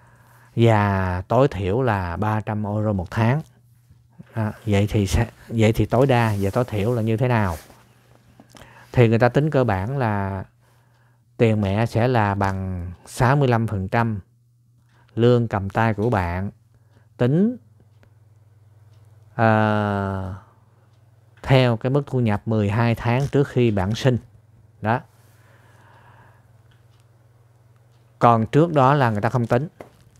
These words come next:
Ví dụ như là, ờ,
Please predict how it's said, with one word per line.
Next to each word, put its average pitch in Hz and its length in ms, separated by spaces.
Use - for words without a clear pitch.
Ví 196 140
dụ 107 140
như 131 280
là, 101 600
ờ, 95 640